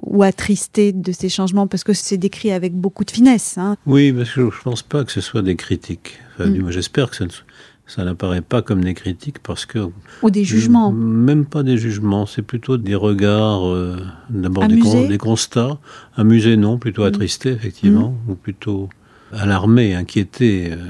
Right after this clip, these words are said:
Speaker 2: sur des phénomènes qui, effectivement, vont d'ego, euh, et d'un langage relativement minimal dans leur vocabulaire, dans leur syntaxe, mais ils n'en sont pas responsables,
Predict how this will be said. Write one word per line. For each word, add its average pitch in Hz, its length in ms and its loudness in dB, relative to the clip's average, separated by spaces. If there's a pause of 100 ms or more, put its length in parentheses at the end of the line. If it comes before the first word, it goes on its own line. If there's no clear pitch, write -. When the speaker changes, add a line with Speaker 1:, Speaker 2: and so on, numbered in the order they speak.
(680)
Speaker 2:
sur - 200 -8
des 98 140 -4
phénomènes 101 760 0
qui, 98 260 -6
effectivement, 98 500 -4
vont 101 380 2
d'ego, 98 680 2
euh, 90 420 -6 (720)
et 110 80 -6
d'un 92 160 -4
langage 92 500 -4
relativement 87 960 -6 (140)
minimal 98 640 2
dans 92 100 -2
leur 92 140 -4
vocabulaire, 98 680 0
dans 90 100 -6
leur 87 160 -10
syntaxe, 110 720 -6 (520)
mais 110 60 2
ils 101 60 6
n'en 92 100 2
sont 87 180 -6
pas 87 140 -4
responsables, 117 720 -4